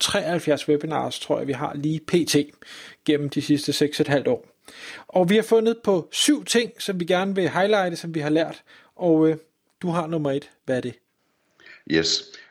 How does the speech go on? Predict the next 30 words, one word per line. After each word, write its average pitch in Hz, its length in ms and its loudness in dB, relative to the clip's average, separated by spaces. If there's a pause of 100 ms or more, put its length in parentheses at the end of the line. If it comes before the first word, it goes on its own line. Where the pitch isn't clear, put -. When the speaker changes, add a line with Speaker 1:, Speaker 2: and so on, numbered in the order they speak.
Speaker 2:
Og 90 120 4
jeg 90 120 4
vil 92 100 4
lige 104 200 4
starte 107 200 2
med 107 60 2
at 101 80 -2
sige, 107 220 0
at, 82 200 -4
at 85 80 -4 (300)
det, - 100 -6 (120)
altså 92 240 -2 (140)
forklare 98 640 2
formatet 90 420 0
for 85 80 -8
de 85 80 -8
her 92 80 -4
webinars 85 520 0
for, 80 360 2
for 85 120 -2
de 85 120 -4
lyttere, 92 300 2
der 80 80 2
ikke - 140 0
har 95 40 -10
set - 260 -2
sådan 82 180 2
et 80 80 2
af 76 100 2
dem. 82 240 -4